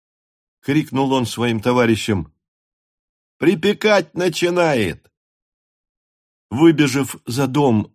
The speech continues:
на усыпанную песком дорожку, француз дернул за руку Пьера и указал ему на круг. Под скамейкой лежала трехлетняя девочка в розовом платьице. «Вот ваш ребенок! А, девочка тем лучше», —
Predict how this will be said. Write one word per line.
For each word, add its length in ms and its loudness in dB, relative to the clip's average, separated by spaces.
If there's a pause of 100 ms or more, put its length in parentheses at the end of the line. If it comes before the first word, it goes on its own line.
(160)
на 240 -2
усыпанную 680 -2
песком 480 -6
дорожку, 440 -2
француз 580 -6
дернул 500 -2
за 200 -2
руку 240 -4
Пьера 500 -2 (300)
и 200 -2
указал 540 -4
ему 240 0
на 120 0
круг. 380 -6 (480)
Под 140 -2
скамейкой 800 2
лежала 580 0
трехлетняя 880 -4
девочка 640 -2
в 80 -4
розовом 560 -2
платьице. 880 -6 (840)
«Вот 460 -2
ваш 260 -2
ребенок! 640 -2 (480)
А, 360 -2
девочка 460 -2
тем 220 -4
лучше», — 500 -6